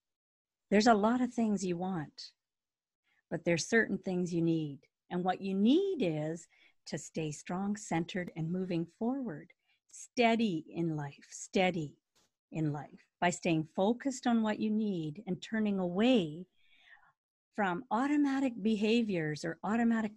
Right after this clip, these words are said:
patterns that get you into trouble because you're stuck in the past.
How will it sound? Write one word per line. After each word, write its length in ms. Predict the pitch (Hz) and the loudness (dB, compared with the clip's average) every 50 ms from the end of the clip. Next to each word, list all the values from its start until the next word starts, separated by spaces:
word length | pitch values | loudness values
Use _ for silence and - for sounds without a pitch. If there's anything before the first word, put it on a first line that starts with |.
| - - | -12 -16
patterns 920 | - - - - 269 269 285 277 262 220 170 151 147 131 131 - - - _ _ _ _ _ _ _ _ _ _ _ _ - - _ - | -14 -8 -2 2 2 4 4 4 4 2 2 2 0 -4 -8 -12 -18 -20 _ _ _ _ _ _ _ _ _ _ _ _ -20 -20 _ 2
that 200 | 208 196 170 170 | 4 4 4 4
get 200 | 196 185 - - | 2 2 2 2
you 120 | 190 185 | 0 2
into 240 | 175 180 175 - - | 2 0 -2 -4 -6
trouble 460 | - - 226 220 226 226 165 - - - _ _ _ _ | -4 0 0 2 2 0 -2 -6 -8 -14 _ _ _ _
because 500 | - 214 208 214 226 190 185 190 185 - - _ _ _ | -2 -2 2 4 6 6 6 4 2 -2 -12 _ _ _
you're 160 | 175 185 208 | 0 0 0
stuck 360 | 208 - - 208 196 - - | 0 2 2 0 0 0 0
in 100 | 214 202 | -2 -2
the 80 | 196 208 | -2 -4
past. 520 | - 220 262 277 320 - - 170 - - | -4 -2 -2 -2 -2 -4 -6 -10 -14 -18